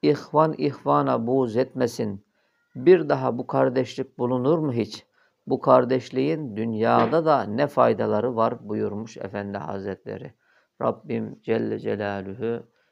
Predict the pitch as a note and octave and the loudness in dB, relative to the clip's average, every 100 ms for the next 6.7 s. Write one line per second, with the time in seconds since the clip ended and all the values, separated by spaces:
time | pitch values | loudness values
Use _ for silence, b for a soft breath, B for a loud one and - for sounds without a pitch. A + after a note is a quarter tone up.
0 | _ - B2 G#2+ G#2+ G#2 G2+ - A2+ A2 | _ -8 -6 -4 -4 -4 -6 -6 -6 -4
1 | G#2 F2+ A2 - - G#2 G2 F#2+ A2 A#2+ | -4 -4 -6 -8 -6 -6 -4 -6 -8 -10
2 | - G2+ - G2+ G2 - A2 F#2+ - G2+ | -8 -8 -4 -2 -2 -4 -8 -8 -8 -10
3 | - G2+ F#2+ F#2+ G2 F#2+ G#2+ - C3+ C#3+ | -6 -4 -4 -4 -6 -6 -6 -6 -6 -6
4 | - _ _ b b b b B2+ - - | -14 _ _ b b b b -4 -4 -6
5 | A2+ A2 G#2 A#2 G#2 G2 G2+ G2 - F#2+ | -6 -4 -6 -6 -8 -6 -8 -8 -10 -6
6 | G2+ G2 F#2+ G2 F#2+ B2+ B2+ | -4 -2 -4 -8 -8 -8 -8